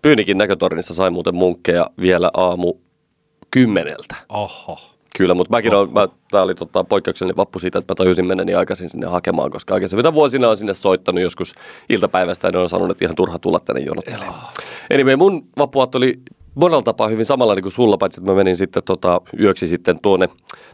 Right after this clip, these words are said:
Speaker 1: töihin niin sanotusti, eli soittamaan levyjä Tampereen klubille. Meillä oli taas Hang the D J klubi siellä ja, ja tota,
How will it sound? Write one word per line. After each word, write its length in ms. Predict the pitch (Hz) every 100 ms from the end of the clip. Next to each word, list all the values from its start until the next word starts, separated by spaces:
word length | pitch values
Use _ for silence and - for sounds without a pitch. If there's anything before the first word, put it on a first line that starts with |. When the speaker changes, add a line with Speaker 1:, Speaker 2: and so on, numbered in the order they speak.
| _
Speaker 1:
töihin 460 | 156 147 117 92 95
niin 160 | 92
sanotusti, 360 | 95 92 90 101
eli 80 | 90
soittamaan 360 | 92 95 92 95
levyjä 360 | 107 95 92 85 - - - -
Tampereen 300 | 92 92 82
klubille. 340 | 101 90 90
Meillä 180 | 85 87
oli 60 |
taas 200 | - 90
Hang 140 | 92 85
the 100 | 87
D 40 |
J 280 | 92 90 95 - - - - - - - -
klubi 300 | 131 113 107
siellä 420 | 113 104 95 95
ja, 220 | 95 95 -
ja 160 | 101 95
tota, 520 | 95 - 101 95